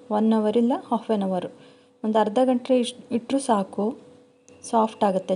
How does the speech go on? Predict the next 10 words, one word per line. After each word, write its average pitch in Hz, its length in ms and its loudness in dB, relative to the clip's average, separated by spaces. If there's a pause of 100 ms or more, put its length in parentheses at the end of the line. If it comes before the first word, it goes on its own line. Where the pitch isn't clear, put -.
ಚಪಾತಿ. 190 440 -4 (3750)
ಮತ್ತೆ 240 300 2
ಒಂದು 226 140 0
ಸ್ವಲ್ಪ 247 280 2 (140)
ಎಣ್ಣೆ 214 200 0
ಹಾಕ್ಬಿಟ್ಟು, 202 400 -6
ಒಂದು 214 160 -4
ಸ್ಪೂನಷ್ಟು 247 560 0
ಎಣ್ಣೆ 220 240 -2
ಹಾಕ್ಬಿಟ್ಟು 208 380 -6